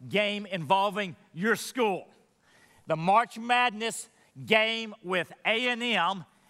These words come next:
and Northern Iowa. And your Aggies were behind twelve points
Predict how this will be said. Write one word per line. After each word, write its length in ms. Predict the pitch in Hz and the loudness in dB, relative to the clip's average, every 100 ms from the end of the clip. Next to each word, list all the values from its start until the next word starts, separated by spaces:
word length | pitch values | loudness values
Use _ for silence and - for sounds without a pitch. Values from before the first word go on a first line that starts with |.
| _ | _
and 260 | 190 190 180 | 0 0 -4
Northern 460 | 170 202 233 226 214 | -2 2 2 2 2
Iowa. 440 | 214 214 165 120 - _ _ _ - | 2 2 0 -8 -16 _ _ _ -4
And 160 | 175 | -2
your 200 | 190 262 | 2 2
Aggies 760 | 233 226 277 208 180 131 - - _ | 2 2 2 0 -10 -12 -16 -18 _
were 160 | 175 196 | -4 0
behind 880 | 196 170 160 269 240 175 147 156 131 _ _ _ _ _ _ | 0 -2 2 4 4 -2 -8 -16 -20 _ _ _ _ _ _
twelve 580 | - - 214 277 285 196 | -16 0 4 4 2 -2
points 580 | - 285 262 185 175 - | 0 2 4 2 -4 -16